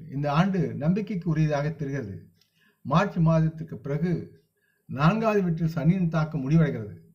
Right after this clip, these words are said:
இது வாகனம் வாங்குவதில் உள்ள தடைகளை நீக்கும். இதன் பொருள், நீங்கள் வாகனம் வாங்க முயற்சி செய்து விரும்பிய வாகனத்தை வாங்குவதில்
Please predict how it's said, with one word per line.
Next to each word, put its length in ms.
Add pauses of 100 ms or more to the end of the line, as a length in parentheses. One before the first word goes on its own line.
(680)
இது 320
வாகனம் 380
வாங்குவதில் 380
உள்ள 200
தடைகளை 440
நீக்கும். 420 (640)
இதன் 280
பொருள், 220
நீங்கள் 260
வாகனம் 360
வாங்க 220
முயற்சி 320
செய்து 300 (160)
விரும்பிய 320
வாகனத்தை 500
வாங்குவதில் 520